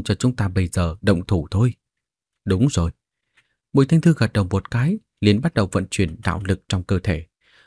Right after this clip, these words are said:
muốn đem cái quan tài đồng này bao trùm nhiếp ra mộ huyệt. Nhưng trong nháy mắt,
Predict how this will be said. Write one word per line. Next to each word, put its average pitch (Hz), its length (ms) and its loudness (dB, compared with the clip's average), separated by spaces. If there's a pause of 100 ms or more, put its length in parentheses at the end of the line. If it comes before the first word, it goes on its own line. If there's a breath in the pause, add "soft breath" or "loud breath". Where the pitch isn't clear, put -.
(120 soft breath)
muốn 113 140 4
đem 107 140 2
cái 110 120 -6
quan 95 200 -4
tài 92 160 -2
đồng 87 260 -4
này 87 300 -2
bao 139 260 -2
trùm 87 260 0 (120)
nhiếp 151 280 0
ra 110 120 0
mộ 87 240 -4
huyệt. 87 180 0 (800)
Nhưng 95 280 4
trong 92 200 -2
nháy 95 140 0
mắt, 147 200 0